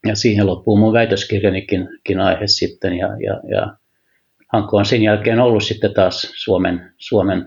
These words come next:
eteläkärki ja tämmönen enemmän niin kuin turistirysä, jos voi sanoa rehellisesti näin. Harva enää miettii sitä sodan aikaista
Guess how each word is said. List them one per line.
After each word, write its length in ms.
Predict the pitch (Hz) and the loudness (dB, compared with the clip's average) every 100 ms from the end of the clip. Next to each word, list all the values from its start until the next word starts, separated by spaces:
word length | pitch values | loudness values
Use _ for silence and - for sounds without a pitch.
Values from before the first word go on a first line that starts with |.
| - | -8
eteläkärki 720 | 107 98 98 95 90 87 101 | -2 0 0 -2 -4 -4 -4
ja 160 | 92 - | -4 -2
tämmönen 260 | 95 95 92 | -2 -2 -2
enemmän 220 | 92 92 | -2 -2
niin 60 | 101 | 0
kuin 120 | 107 | 2
turistirysä, 1500 | 143 123 - - 98 - _ _ _ _ - - 117 98 90 92 - | 2 2 0 -2 -4 -6 _ _ _ _ -6 2 2 2 0 -2 -6
jos 200 | 98 117 | -4 0
voi 160 | 104 | 0
sanoa 300 | 104 98 104 | 0 -2 0
rehellisesti 680 | 101 95 95 117 117 - 113 | 0 0 -2 -4 -8 -8 -4
näin. 320 | 101 98 90 87 _ _ - - - | -2 0 -2 -8 _ _ -20 -20 -8
Harva 340 | - 120 104 101 | -2 0 2 0
enää 400 | 110 107 104 104 | 2 2 0 0
miettii 480 | 131 110 - 104 95 | 2 2 -2 -4 -4
sitä 300 | 95 95 95 | -4 -2 -2
sodan 320 | - 98 95 | -2 -4 -4
aikaista 520 | 87 87 - - - | -4 -6 -8 -8 -12